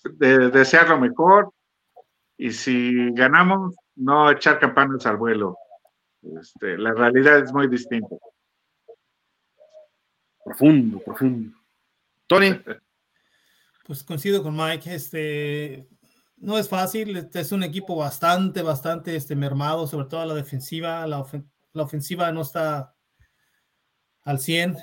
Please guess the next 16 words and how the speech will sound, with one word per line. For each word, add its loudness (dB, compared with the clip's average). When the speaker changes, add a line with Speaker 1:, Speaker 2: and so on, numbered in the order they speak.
Speaker 3:
entonces, -6
este, -8
va -4
a 0
ser -2
un 2
partido 2
difícil, -4
sí, -8
pero -6
pienso -2
yo -4
que -10
se -6
puede 0
ganar. -10